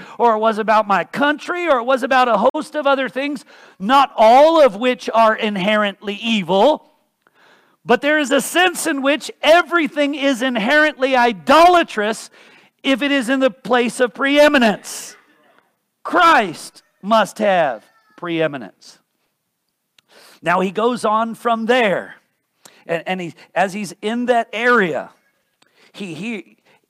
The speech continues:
we go on to the very next one, and it says this, um,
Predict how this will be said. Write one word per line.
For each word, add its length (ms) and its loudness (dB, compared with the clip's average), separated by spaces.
we 140 -10
go 240 -2
on 220 0
to 80 -12
the 120 -10
very 260 -4
next 360 -6
one, 240 -10
and 100 -14
it 80 -14
says 260 -6
this, 360 -8
um, 300 -6